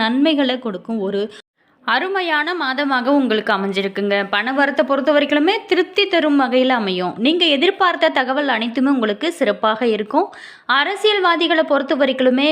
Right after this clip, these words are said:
கோஷ்டி சண்டையிலிருந்து ஒதுங்கி இருப்பது ரொம்ப, ரொம்ப நல்லதாக சொல்லப்படுது. மேலுமே நீங்க எப்போதுமே அடுத்தவங்ககிட்ட பேசும்போது உங்களோட பேச்சை கவனமாக பேசுவது ரொம்பவும் நல்லது. ஏன்னா கூட கட்சி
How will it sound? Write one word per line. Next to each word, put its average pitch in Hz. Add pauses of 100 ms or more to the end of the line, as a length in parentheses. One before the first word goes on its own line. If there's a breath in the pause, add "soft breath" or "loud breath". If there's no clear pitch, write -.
(140)
கோஷ்டி 339
சண்டையிலிருந்து 262 (120)
ஒதுங்கி 254
இருப்பது 226 (120)
ரொம்ப, 208 (120)
ரொம்ப 233 (140)
நல்லதாக 214
சொல்லப்படுது. 175 (640 loud breath)
மேலுமே 349 (340)
நீங்க 320 (320)
எப்போதுமே 339 (100)
அடுத்தவங்ககிட்ட 302 (100)
பேசும்போது 247 (200)
உங்களோட 285 (360)
பேச்சை 247 (120)
கவனமாக 233
பேசுவது 220
ரொம்பவும் 208
நல்லது. 202 (560 loud breath)
ஏன்னா 349 (140)
கூட 320 (240)
கட்சி 269